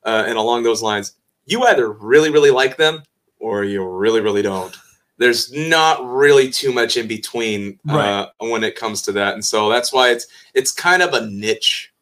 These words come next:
Speaker 1: sort of market. Um, you're s-, if you brew a sour, it's probably not gonna be your, your big seller, <laughs> unfortunately, especially in the West Coast. Um, but people that like sours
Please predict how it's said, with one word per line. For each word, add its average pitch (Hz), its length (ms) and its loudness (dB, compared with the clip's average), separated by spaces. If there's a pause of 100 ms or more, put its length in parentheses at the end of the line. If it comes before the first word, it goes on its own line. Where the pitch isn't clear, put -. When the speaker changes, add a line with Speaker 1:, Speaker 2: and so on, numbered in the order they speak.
(120)
Speaker 1:
sort - 440 -2
of 104 120 -4
market. 107 560 2 (580)
Um, 104 680 0 (760)
you're 135 200 2
s-, - 260 -4 (320)
if 131 180 -2
you 165 140 -6
brew 156 240 2
a 131 40 4
sour, 131 540 4
it's 123 160 -4
probably 113 540 0
not 110 160 -2
gonna 107 140 -8
be 107 100 -10
your, 101 240 -10 (240)
your 104 280 -18
big 98 240 -8
seller, 107 520 -4 (360)
<laughs> 135 180 -4
unfortunately, 151 840 2
especially 131 440 -4
in 120 60 -4
the 113 60 -2
West 113 260 -2
Coast. 151 380 2 (400)
Um, 117 320 4 (300)
but 139 520 2
people 139 400 -2
that 135 200 0
like 117 260 0
sours 127 760 0